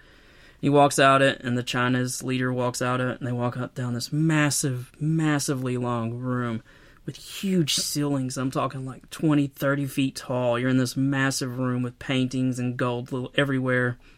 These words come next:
It's just an absurd looking room. And then they meet, they turn, they walk, they shake hands. And it's, like, the definition of power. Look how powerful we are. We're in this m-,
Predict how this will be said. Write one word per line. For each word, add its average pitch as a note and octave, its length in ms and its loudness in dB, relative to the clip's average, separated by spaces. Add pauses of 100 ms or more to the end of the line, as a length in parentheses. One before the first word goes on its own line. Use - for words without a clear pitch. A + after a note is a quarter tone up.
(340)
It's - 100 -12
just D3 140 -4
an B2+ 100 2
absurd A#2+ 560 0
looking A#2 320 -4
room. A#2 380 -4 (1400)
And C3 140 4
then C#3+ 100 4
they C#3 180 4 (480)
meet, C3+ 360 2
they C3 100 0
turn, B2+ 380 0
they B2+ 60 0
walk, B2 340 -2
they B2+ 80 -6
shake A#2+ 280 -6
hands. A2+ 400 -6 (120)
And C3+ 140 0
it's, C3 180 0
like, C3 260 0
the C#3 100 -2
definition C3 720 2
of - 180 -6
power. A2+ 540 -2
Look D3+ 160 -2
how C#3+ 140 2
powerful B2+ 480 -4
we A#2 140 -6
are. A#2 180 -4
We're C3 60 -2
in C3 80 -2
this B2 180 -4 (420)
m-, C3+ 220 -2